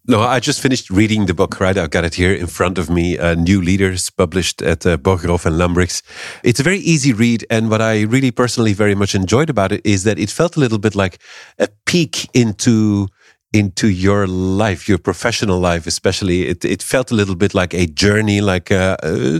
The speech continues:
to some extent auto-, autobiographic. So thank you for sharing that with, um, you know, with the world. Uh, but tell us, tell us, for those who haven't read the book yet, what has been your journey?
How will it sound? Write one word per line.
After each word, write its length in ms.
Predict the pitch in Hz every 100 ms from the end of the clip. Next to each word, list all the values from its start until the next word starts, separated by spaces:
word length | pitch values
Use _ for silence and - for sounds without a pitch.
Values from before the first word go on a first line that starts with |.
| -
to 100 | 220
some 160 | - 240
extent 340 | - 147 117 -
auto-, 600 | 120 - 113 104 104 98
autobiographic. 1000 | - 104 90 92 87 90 90 92 95 - - - - - -
So 260 | - 139 135 _ -
thank 280 | - 165 160
you 80 | 131
for 120 | 120
sharing 380 | - 127 113 87
that 220 | 67 -
with, 380 | 90 85 - -
um, 280 | 87 82 82 -
you 80 | 85
know, 120 | 82
with 340 | 95 85 - -
the 160 | 95
world. 360 | 82 87 85 113 - - - - - -
Uh, 160 | 123
but 180 | 127 143 _
tell 200 | - 185
us, 260 | - - -
tell 180 | - 135
us, 320 | 120 - -
for 140 | -
those 240 | 123 120 110
who 100 | 113
haven't 260 | 104 101
read 120 | 101 92
the 60 |
book 240 | 87 101 -
yet, 220 | 101 - -
what 240 | 110 160
has 200 | 143 131
been 320 | 92 117 120 -
your 220 | 104 101
journey? 540 | 85 104 95 82 78